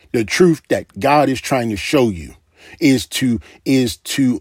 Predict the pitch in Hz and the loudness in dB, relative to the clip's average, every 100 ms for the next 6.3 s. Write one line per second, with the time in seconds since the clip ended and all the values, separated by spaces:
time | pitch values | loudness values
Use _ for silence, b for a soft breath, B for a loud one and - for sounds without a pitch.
0 | _ 139 170 175 180 - - 190 143 104 | _ 2 4 4 2 0 -2 2 2 0
1 | 110 110 131 117 92 107 113 113 170 185 | -4 -6 -4 -4 -4 -16 -12 -4 0 2
2 | 185 175 135 127 107 - - 143 147 139 | 2 0 -2 -4 -4 -2 2 2 4 2
3 | 123 98 - 165 139 87 78 _ _ _ | 0 -4 -2 0 0 -2 -14 _ _ _
4 | _ _ _ _ _ _ _ _ _ _ | _ _ _ _ _ _ _ _ _ _
5 | - 135 113 120 160 139 123 - 131 120 | -4 -2 -2 0 2 2 0 -2 -2 0
6 | 113 110 92 | 0 -2 -6